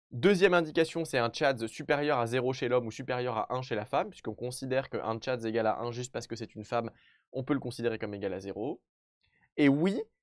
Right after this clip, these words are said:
quatre semaines après une cardioversion. Donc, euh, j'ai vingt ans, je réduis ma F A, euh, j'ai un chad à zéro, j'ai quand même un mois d'anticoagulation après la réduction de la F A parce que il peut quand même se constituer des thrombus, des thrombies,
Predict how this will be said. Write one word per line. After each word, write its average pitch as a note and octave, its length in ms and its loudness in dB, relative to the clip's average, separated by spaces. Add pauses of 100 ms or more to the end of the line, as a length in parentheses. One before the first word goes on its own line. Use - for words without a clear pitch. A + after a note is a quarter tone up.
(120)
quatre - 280 2
semaines F3+ 460 0
après C#3 320 4
une D#3+ 80 0
cardioversion. C#3+ 580 0 (400)
Donc, A#2 160 -4
euh, A#2 60 0
j'ai D3 220 10
vingt D3+ 280 4
ans, C#3 220 0 (340)
je A#2 560 2
réduis C3 340 -2
ma A2+ 220 4
F - 100 -6
A, A#2 200 -2 (920)
euh, G2+ 400 0
j'ai G#2+ 160 2
un G#2+ 100 4
chad B2 220 4
à G#2+ 100 2
zéro, A2+ 440 4 (240)
j'ai B2+ 160 -2
quand D#3 100 10
même D#3 180 8
un D#3 140 6
mois D#3 200 8
d'anticoagulation A#2 840 0 (160)
après A2 480 -4
la G2+ 80 -4
réduction G#2 380 -8
de G2+ 40 -8
la F#2+ 120 -6
F - 100 -6
A D#3+ 60 -2
parce - 160 -6
que D#3 260 4 (300)
il B2 120 -8
peut E3 160 6
quand C3+ 120 6
même C#3 120 4
se - 120 -10
constituer A#2 440 -6
des C3 80 0
thrombus, F#2+ 540 -12 (240)
des G#2 80 -8
thrombies, G#2+ 380 -10